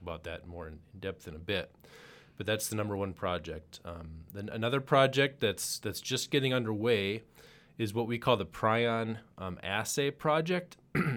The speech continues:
This is in partnership with, um, some researchers at the University of Wisconsin-Madison. So we've got good ways of detecting prions in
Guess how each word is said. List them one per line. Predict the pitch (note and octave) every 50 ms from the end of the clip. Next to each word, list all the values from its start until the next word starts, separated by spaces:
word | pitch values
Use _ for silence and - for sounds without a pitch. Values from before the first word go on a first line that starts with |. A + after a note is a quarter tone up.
| A#2 - A#2
This | A#2 B2+ - C#3+
is | C3+ A#2+
in | B2 A#2
partnership | A#2 B2 A#2+ A#2+ A#2+ A#2 A2 - A#2 A2 - -
with, | G#2+ G#2 F#2+ - G#2 G2+ A2+ -
um, | - G#2 G2+ G2 F#2
some | - - G2 F#2+
researchers | G2+ G#2+ G#2+ - A#2+ A2+ G#2+ A2 G#2+ G2+ G2+
at | F#2 E2+ - - _ -
the | G2+
University | G2 G2 G2+ G2+ G#2+ G2+ - A2
of | G2+
Wisconsin-Madison. | F#2+ - - - F#2+ G2 F#2 - G#2 F#2 E2+ D#2+ E2+ F2 F2+ - - B2 C3+ - - -
So | - C#3 B2+ A#2+ A#2
we've | A#2 G2+ B2 C#3 C3+
got | C#3 C#3+ C3 A#2+ - - - _ _ _ _ - -
good | A2+ C#3 D3+ D3+ B2+
ways | B2+ C3 B2+ C3 C3+ B2+
of | A#2+ A2
detecting | A#2 A2 - - A#2+ A2+ - - A#2 A2 G#2+ F#2 - -
prions | - A2 G2+ G2 G2 F#2+ F#2 F#2 F#2 F2+ F2+ F2+ F2 F2 - -
in | G2+ G2+ G2 G2 F#2+ F#2 F2+ F2 F2 E2+ E2+ F2